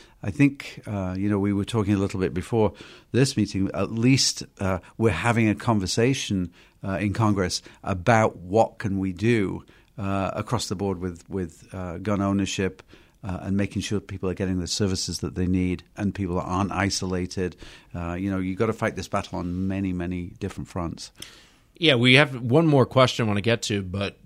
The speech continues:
Speaker 2: you've talked a lot in the past about isolation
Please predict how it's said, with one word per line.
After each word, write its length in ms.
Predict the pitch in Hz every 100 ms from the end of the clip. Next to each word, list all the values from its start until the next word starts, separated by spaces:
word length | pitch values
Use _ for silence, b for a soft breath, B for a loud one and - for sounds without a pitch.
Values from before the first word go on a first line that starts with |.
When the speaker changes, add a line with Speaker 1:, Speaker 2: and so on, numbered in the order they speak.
| -
Speaker 2:
you've 220 | 120 107
talked 280 | - 196 -
a 40 |
lot 240 | 110 113 104
in 60 |
the 80 | 87
past 460 | - 104 101 98 -
about 300 | 92 92 -
isolation 800 | 98 - 87 90 92 78 82